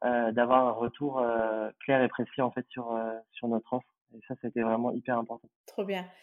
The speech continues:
Speaker 2: Donc du rétro-planning et, heu, des bêta-testeurs pour être sûr de,
Speaker 1: C'est ça.
Speaker 2: d'adapter. Ça, c'est, heu, un, d'excellents conseils, effectivement, heu, je trouve qu'il y a pas mieux. Et puis, et vous,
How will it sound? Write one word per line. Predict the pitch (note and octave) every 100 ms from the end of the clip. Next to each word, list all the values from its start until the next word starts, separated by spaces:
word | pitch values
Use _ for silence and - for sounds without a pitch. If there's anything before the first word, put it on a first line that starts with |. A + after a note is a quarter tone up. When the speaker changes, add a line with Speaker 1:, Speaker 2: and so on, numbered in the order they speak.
| - _
Speaker 2:
Donc | G3 G3
du | A3+
rétro-planning | B3+ B3+ B3+ B3+ C4 A#3 A#3+ B3+ C#4+ D4 -
et, | G#3 A3+ A3+ A3
heu, | G#3 G3+ G3 G3 G3
des | F#3+ A#3
bêta-testeurs | A#3 A#3 A3 G#3+ G#3+ - A#3+ -
pour | A3 G#3+
être | G3+ - G#3+
sûr | - A3 A3+
de, | G#3 G#3 G3+
Speaker 1:
C'est | F#3+
ça. | F#3+
Speaker 2:
d'adapter. | G#3 G3 - A#3+ B3 - - - -
Ça, | - A3
c'est, | - F#3 G3+ G3 F#3
heu, | F#3 F3+ - -
un, | F#3+ - _
d'excellents | G3+ A#3+ - B3+ A#3+ A#3+
conseils, | A#3+ A3 B3 A#3+
effectivement, | A#3 A3+ G#3+ - G#3+ A3+ A#3+ G#3
heu, | G3 F#3+ F#3+ F#3 F3+ - - _ _
je | A3 -
trouve | - A3+ -
qu'il | G#3+ G3+ G3+ - - -
y | A3
a |
pas | A3
mieux. | A#3+ B3+
Et | B3 B3
puis, | B3+ - -
et |
vous, | A#3